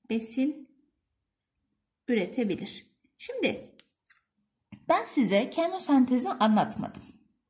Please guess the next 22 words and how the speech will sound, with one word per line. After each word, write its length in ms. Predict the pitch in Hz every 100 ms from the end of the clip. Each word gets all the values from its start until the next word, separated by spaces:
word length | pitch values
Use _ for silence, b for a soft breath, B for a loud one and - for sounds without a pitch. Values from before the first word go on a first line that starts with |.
| -
Çünkü 540 | - 311 277 262 269 B B B -
Campbell'da 460 | 269 269 269 240
arkadaşlar 680 | 240 - 190 220 220 392 381
karşıma 440 | - 247 233 247 247
çıkmadı. 480 | 240 220 170 - -
İleriki 420 | 220 226 226 247
zamandaki 840 | 240 214 208 208 - - 220 220
konularda 600 | - - 220 208 202 214
çıkar 420 | - - 233 196 185
diye 200 | 156 170
ben 140 | 190
o 80 | 190
yüzden 280 | 175 170 156
anlatmadım. 600 | 147 - - 196 208 - B B B B
Şimdi 320 | - 427 214 -
kemoototrof 840 | 285 427 339 - 254 269 294 294
bakteriler 500 | 214 - 233 214 208
yani 260 | 190 180 165
kemosentez 720 | 294 392 - 247 196 190 185
yapan 480 | 160 175 160 - -
canlılar 560 | 262 277 339 226 214 - B B B B
sadece 920 | - - 370 403 - 247 311 381